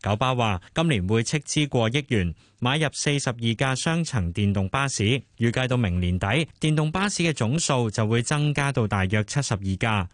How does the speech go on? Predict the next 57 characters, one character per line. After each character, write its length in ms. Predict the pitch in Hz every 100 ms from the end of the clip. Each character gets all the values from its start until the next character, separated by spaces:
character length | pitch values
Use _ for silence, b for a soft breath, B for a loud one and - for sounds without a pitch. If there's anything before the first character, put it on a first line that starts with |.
| b
初 220 | - 135
步 140 | 117
計 180 | 101 110
劃 180 | 107 101
喺 180 | 98 117
屯 180 | 135 95
門 300 | 87 87 87
五 140 | 92 117
十 100 | 117
四 220 | - 123
區、 340 | 120 165 160 135 -
粉 180 | 147
嶺 180 | 196 147
皇 180 | 110 87
后 200 | 98 110
山 280 | 110 165 170
同 260 | 135 92 92
大 200 | 107 104
埔 180 | 117
第 200 | 110 104 92
九 220 | 92 127
區 140 | 156 147
等 200 | 98 127
新 240 | - 143
發 160 | 135 101
展 240 | - 104
區， 280 | 120 147 127 b b
行 180 | 123 117
駛 180 | 147 196
來 180 | 117
往 240 | 95 101 131
尖 220 | - 175
沙 180 | 160 165
咀、 120 | 151 123 156 -
灣 260 | 143 139 143
仔 160 | 117 117
等 180 | 117
鬧 220 | 123 92 92
市 180 | 104
嘅 80 | 101
路 180 | 101 92
線。 360 | - 113 90 82 _ _ -
九 140 | 113
巴 200 | 147 151
正 180 | 139 127
係 100 | 117
為 160 | 110 110
購 220 | 123 120
入 140 | 117 -
四 220 | - 123
十 100 | 120
二 280 | 107 107 104
架 200 | 123 120
電 220 | 110 107
動 200 | 107 107
巴 220 | 107 147 147
士 360 | - 107 143